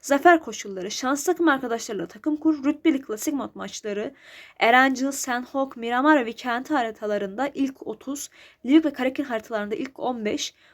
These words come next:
Nusa haritasında ise ilk on içinde bitir diyor. Ee, şimdi diyeceksiniz ki niye Livik, Karakin ya da Nusa daha farklı?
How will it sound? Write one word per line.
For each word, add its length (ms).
Nusa 460
haritasında 440
ise 160
ilk 200
on 80
içinde 600
bitir 360
diyor. 200
Ee, 320
şimdi 300
diyeceksiniz 520
ki 120
niye 200
Livik, 280
Karakin 440
ya 140
da 60
Nusa 300
daha 200
farklı? 680